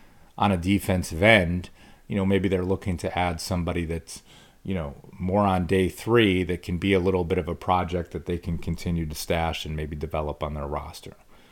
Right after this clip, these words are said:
So we will wait and see. I mean, it is gonna be interesting. Eh, there's so much that we can talk about, but as we get going with the inaugural show here,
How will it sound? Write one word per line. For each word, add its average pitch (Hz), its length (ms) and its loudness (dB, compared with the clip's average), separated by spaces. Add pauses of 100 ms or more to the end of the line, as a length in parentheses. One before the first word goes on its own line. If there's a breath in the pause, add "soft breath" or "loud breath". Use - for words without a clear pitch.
(220 soft breath)
So 85 360 -2
we - 460 4
will 180 160 12
wait 151 220 10
and 117 100 2
see. 82 380 4
I 82 40 -4
mean, 107 180 2
it 135 120 4
is 135 120 2
gonna 143 200 2
be 127 180 2
interesting. 120 540 -2
Eh, 87 260 -2
there's 104 260 0
so 143 240 8
much 143 300 4
that 117 120 0
we 110 160 0
can 92 160 -2
talk 110 320 8
about, 101 440 4
but 85 160 -4
as 82 120 -6
we 92 80 -6
get 123 240 4
going 113 320 4
with 98 140 2
the 87 120 -2
inaugural 95 440 4
show 92 260 -2
here, 90 280 -2